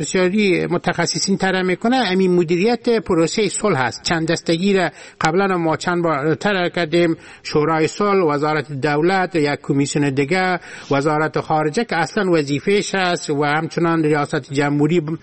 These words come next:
اه، باید، اه، نفرای خاص خود داشته باشه. اه، این مدیریت یک کمک اگر، اه، یک مشکلات و چند دستگی باشه، اه، خود به خود، اه، کارا چندان خوب نمیشه در،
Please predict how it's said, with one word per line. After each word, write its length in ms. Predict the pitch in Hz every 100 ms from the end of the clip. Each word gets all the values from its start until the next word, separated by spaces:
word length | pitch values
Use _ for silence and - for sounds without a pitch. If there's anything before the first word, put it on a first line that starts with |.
| - - -
اه، 260 | 156 151 143
باید، 340 | 147 160 151 -
اه، 320 | 147 139 131 -
نفرای 420 | 143 - 147 156
خاص 360 | - 190 214 226
خود 240 | 233 220
داشته 280 | 208 - 220
باشه. 260 | 208 - 262
اه، 680 | 247 - - - - 170 160 - - -
این 560 | 269 285 247 208 202 208
مدیریت 560 | 208 214 269 285 -
یک 340 | 233 208 190 -
کمک 420 | 277 269 247 247 214
اگر، 360 | 196 190 180
اه، 680 | 170 160 160 151 143 139 131 - -
یک 200 | 185 - 180
مشکلات 540 | 170 - 185 - 175 175
و 140 | 160
چند 280 | - 170 170
دستگی 420 | 160 - 160 170
باشه، 600 | 160 165 - 285 247 262 - - - - -
اه، 160 | 156 156
خود 220 | - 165
به 100 | 196
خود، 260 | - 311 277
اه، 400 | 247 220 202 190
کارا 420 | - 190 233 233
چندان 380 | 208 190 185 170
خوب 220 | 240 185
نمیشه 460 | 214 214 196 196
در، 180 | 160 160